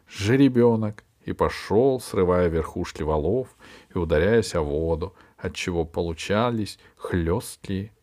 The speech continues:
гулкие удары. Пашка вышел на связь с фермой. Аран Сингх пожелал им счастливого пути и напомнил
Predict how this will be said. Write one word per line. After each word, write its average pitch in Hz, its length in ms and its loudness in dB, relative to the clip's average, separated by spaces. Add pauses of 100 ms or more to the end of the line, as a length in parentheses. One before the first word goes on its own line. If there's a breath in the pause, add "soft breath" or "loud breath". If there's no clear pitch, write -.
(180)
гулкие 87 560 -6
удары. 69 540 -14 (1120 soft breath)
Пашка 202 360 4
вышел 120 360 4
на 95 100 2
связь 107 360 2
с - 80 -6
фермой. 69 580 -8 (340)
Аран 160 340 4
Сингх - 800 -2 (100)
пожелал 101 560 2
им 87 100 0
счастливого 80 720 -4
пути 185 480 -4
и 147 40 -2
напомнил 147 720 -2